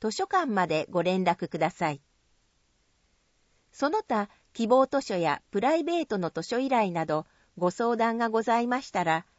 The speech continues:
電話零七九八三四の五五五四までお気軽にどうぞ。対面朗読、代筆筆記も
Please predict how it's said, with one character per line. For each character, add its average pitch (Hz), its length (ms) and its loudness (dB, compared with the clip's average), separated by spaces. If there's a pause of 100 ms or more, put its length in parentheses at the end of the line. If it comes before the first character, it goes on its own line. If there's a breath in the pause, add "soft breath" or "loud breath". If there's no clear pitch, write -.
(280)
電 226 320 4
話 208 260 6 (320)
零 269 300 4
七 311 300 -2
九 170 260 -2
八 165 480 -4 (360)
三 320 360 -2
四 339 280 0
の 165 240 0 (400)
五 320 340 4
五 330 280 2
五 214 280 4
四 311 300 0
ま 165 160 2
で 151 240 0 (120)
お 175 100 0
気 285 180 -6
軽 302 240 2
に 277 180 -2
ど 240 160 4
う 180 60 -2
ぞ。 - 240 -8 (720)
対 226 240 4
面 247 260 2
朗 233 180 4
読、 170 520 -4
代 202 260 2
筆 - 280 -8
筆 294 140 -2 (100)
記 208 120 -2
も 165 220 0